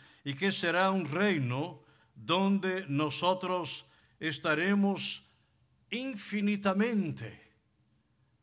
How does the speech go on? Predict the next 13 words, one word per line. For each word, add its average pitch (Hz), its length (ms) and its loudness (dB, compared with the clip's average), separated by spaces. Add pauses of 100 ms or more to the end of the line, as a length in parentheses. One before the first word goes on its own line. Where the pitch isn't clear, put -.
(180)
en 160 160 -4
un 175 160 -4
estado 165 600 -2
de 147 360 -6
gozo, 123 720 -4 (640)
de 139 140 -4
bendición, 143 1040 -4 (180)
de 139 220 -4
alegría. 147 580 -4 (640)
Y 160 140 -4
el 202 100 2
apóstol 226 560 -4
Juan 143 640 -4